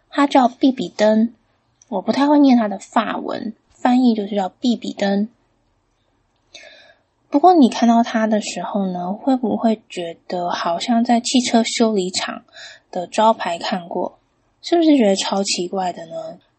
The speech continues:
没有错哦，它就是同一个人。不过精致优雅的法式料理跟汽车厂要怎么连接在一起呢？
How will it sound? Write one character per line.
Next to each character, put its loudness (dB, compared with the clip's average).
没 2
有 4
错 -2
哦， 2
它 -2
就 -2
是 -4
同 -6
一 -4
个 -2
人。 -6
不 0
过 2
精 -2
致 0
优 2
雅 -2
的 -4
法 -4
式 -2
料 2
理 -12
跟 2
汽 -2
车 -2
厂 -8
要 4
怎 -4
么 -6
连 -8
接 -4
在 -2
一 0
起 -6
呢？ -8